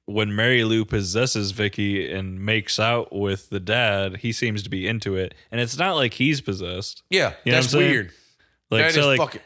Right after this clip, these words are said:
Speaker 1: that's what I'm saying is, like, there's something weird going on with the dad where it's like he's so, like, beaten down by, like, the li-,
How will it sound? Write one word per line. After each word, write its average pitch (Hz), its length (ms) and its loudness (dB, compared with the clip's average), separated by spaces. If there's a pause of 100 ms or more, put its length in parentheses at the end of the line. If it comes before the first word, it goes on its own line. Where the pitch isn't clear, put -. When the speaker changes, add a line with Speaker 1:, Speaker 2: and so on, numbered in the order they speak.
Speaker 1:
that's 160 180 2
what 208 80 4
I'm 170 100 2
saying 151 200 2
is, 110 100 0
like, 107 140 0
there's 110 160 0
something 175 300 0
weird 131 260 2
going 120 220 2
on 113 160 0
with 107 80 -4
the 101 100 -2
dad 104 420 0
where 104 180 0
it's 101 140 -6
like 101 220 -2
he's 120 240 -2
so, 127 400 2
like, 101 420 0
beaten 107 300 -6
down 104 320 -2
by, 104 220 0
like, 98 260 -2
the 104 100 0
li-, 101 260 -2